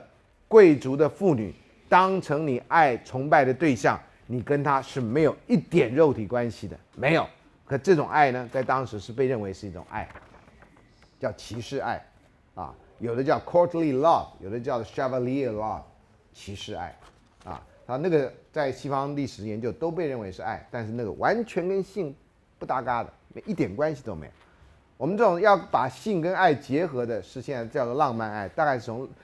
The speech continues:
西方浪漫主义开始啊，才会特别强调这种灵肉合一的这种爱情。所以呢，他觉得认为爱情是具有普遍性这一点，其实是在对爱情的定义是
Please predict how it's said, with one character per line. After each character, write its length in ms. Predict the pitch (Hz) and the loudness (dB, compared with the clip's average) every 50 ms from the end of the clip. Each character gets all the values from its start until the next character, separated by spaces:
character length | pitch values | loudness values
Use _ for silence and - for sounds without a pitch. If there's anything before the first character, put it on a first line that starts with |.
| _ _ | _ _
西 200 | _ - - 139 | _ -12 -8 -4
方 140 | 131 139 139 147 | -4 -2 0 0
浪 120 | 147 143 | 0 0
漫 180 | 131 127 117 107 | 0 -2 -6 -6
主 140 | - 95 | -8 -8
义 140 | 104 117 117 | -6 -6 -6
开 300 | - - 131 123 127 127 | -8 -6 -4 -2 -2 -2
始 260 | 123 - - - 73 65 - - - - | -4 -6 -12 -18 -18 -20 -20 -20 -20 -16
啊， 160 | - 92 80 - | -14 -14 -14 -12
才 160 | - 110 117 | -10 -8 -6
会 80 | 123 123 | -6 -6
特 160 | 120 - 156 | -4 -4 -2
别 160 | 123 120 113 | -2 -2 -4
强 300 | 107 - - 98 98 120 | -6 -8 -12 -14 -12 -8
调 220 | 127 131 123 101 | -4 -4 -4 -4
这 160 | 95 113 127 107 | -4 -6 -8 -10
种 200 | 95 87 90 98 | -10 -10 -10 -8
灵 260 | 104 107 113 127 139 | -6 -6 -6 -6 -2
肉 220 | 156 156 123 110 | 0 0 0 0
合 300 | 101 - - 113 117 131 | -2 -6 -6 -4 -2 -2
一 180 | 147 156 156 156 | -2 -2 -2 -2
的 160 | 123 120 - - - - - - _ | -2 -4 -4 -6 -10 -18 -20 -20 _
这 140 | _ - 135 | _ -6 -4
种 120 | 101 101 - | -4 -4 -6
爱 180 | - 110 104 87 | -6 -6 -6 -8
情。 240 | - - - 78 73 - - - _ _ _ - _ _ _ | -10 -14 -16 -18 -18 -20 -20 -20 _ _ _ -20 _ _ _
所 180 | - - 156 | -4 0 2
以 100 | 175 170 | 2 4
呢， 240 | 151 156 151 156 160 | 4 4 2 2 2
他 140 | 156 160 170 | 2 2 0
觉 180 | 135 139 143 147 | 2 2 2 4
得 320 | 147 151 147 147 139 - - - - _ _ _ _ - | 4 4 4 4 2 0 -4 -14 -20 _ _ _ _ -8
认 280 | 156 165 160 147 135 | -2 -2 0 0 0
为 300 | 131 120 120 127 - - - | -2 -2 -2 -4 -4 -4 0
爱 220 | - 165 151 135 | 2 2 2 2
情 240 | - - 127 123 127 | -2 -6 -10 -10 -10
是 140 | - 139 123 | -12 -14 -12
具 140 | - 143 | -8 -6
有 140 | 135 123 120 | -2 -2 -2
普 160 | - - - | -4 -4 -12
遍 240 | 92 - 143 147 135 | -10 -6 -6 -6 -6
性 160 | 113 123 120 | -6 -8 -8
这 120 | 107 113 117 | -6 -6 -6
一 60 | 107 | -6
点， 180 | 85 90 76 - - - _ _ _ _ | -6 -10 -14 -14 -20 -20 _ _ _ _
其 120 | - 120 | -14 -14
实 200 | 117 110 120 117 | -12 -12 -12 -12
是 100 | 110 113 | -12 -10
在 160 | 117 127 117 113 | -6 -6 -6 -6
对 200 | 117 139 123 117 | -6 -6 -8 -6
爱 220 | - 131 135 120 | -4 -4 -6 -6
情 160 | 107 - 110 | -6 -8 -10
的 60 | 104 | -12
定 260 | 107 104 - 127 113 104 | -12 -10 -10 -10 -8 -8
义 80 | 98 | -10
是 320 | 92 - - - 98 85 | -12 -14 -16 -14 -14 -14